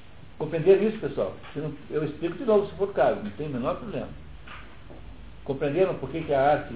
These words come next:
e o acaso se parecem? Porque o acaso acontece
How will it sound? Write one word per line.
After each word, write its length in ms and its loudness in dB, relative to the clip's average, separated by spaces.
e 180 -4
o 140 2
acaso 400 2
se 60 -12
parecem? 500 0
Porque 260 -4
o 140 2
acaso 440 4
acontece 680 -2